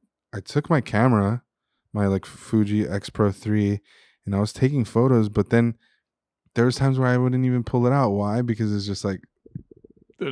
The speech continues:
Speaker 1: I,
Speaker 2: no
Speaker 1: you have to pull, push the stroller. You have to take him up. You,
Speaker 2: Right.
Speaker 1: he needs to go to the bathroom. Or just,
Speaker 2: <laughs>
Speaker 1: just, uh, you get lazy.
Speaker 2: Yeah.
Speaker 1: You know what I mean? And it's, you have your phone.
Speaker 2: Yeah, just use your phone.
Speaker 1: But there's photos on that, on the memory card that I haven't even seen yet,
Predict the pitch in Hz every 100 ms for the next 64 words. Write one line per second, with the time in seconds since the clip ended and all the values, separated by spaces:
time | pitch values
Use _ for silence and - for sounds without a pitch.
0 | 127 120 120 110 131 131 113 131 120 120
1 | 101 120 - 101 - 110 107 98 104 117
2 | 110 - 101 104 104 101 107 110 113 107
3 | 110 110 110 107 101 98 104 98 104 101
4 | 104 113 - - - - - - 185 -
5 | - - _ _ - 143 185 147 131 202
6 | 233 147 98 98 98 117 117 120 123 160
7 | 190 131 110 - _ _ _ _ _ -
8 | 101 107 104 95 98 104 92 90 101 _
9 | - - - - - 117 104 98 - -
10 | 58 - 131 127 - 110 113 113 - 117
11 | 127 117 110 107 101 95 - 98 95 92
12 | 95 110 113 104 98 98 98 98 95 92
13 | - 107 101 92 90